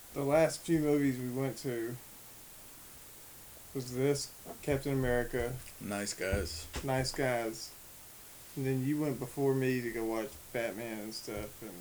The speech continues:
Speaker 1: and
Speaker 2: I
Speaker 1: I
Speaker 2: thought you
Speaker 1: went
Speaker 2: did it
Speaker 1: and saw,
Speaker 2: before me.
Speaker 1: I, I, I did it before you, and then I walked out disappointed, just like I walked out disappointed with this movie.
Speaker 2: Yeah, me and my brother went and watched that.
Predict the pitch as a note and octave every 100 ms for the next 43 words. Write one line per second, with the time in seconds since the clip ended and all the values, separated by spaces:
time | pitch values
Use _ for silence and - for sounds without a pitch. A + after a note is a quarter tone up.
0 | C3 - - - - - - - - -
1 | - - - - C#3 C3+ C#3 C#3 C3 E3+
2 | F3+ C#3 A#2+ A#2 G#2 G#2 D3 F#3 E3+ F3+
3 | E3+ E3 E3 C#3 B2+ C#3+ C3+ C3 C3 C3
4 | B2+ B2+ B2+ C3 C3 C3 C3 A#2+ B2+ -
5 | C3 C#3+ C3+ B2 B2 C#3 C3+ C3 C3 C3+
6 | B2+ C3 C3+ C3 C#3+ C3 A#2+ B2+ B2+ B2+
7 | A#2 A#2+ B2+ A2 G#2 F#2+ F#2+ G#2 G2 G2
8 | G2+ F#2 G1+ - - - - -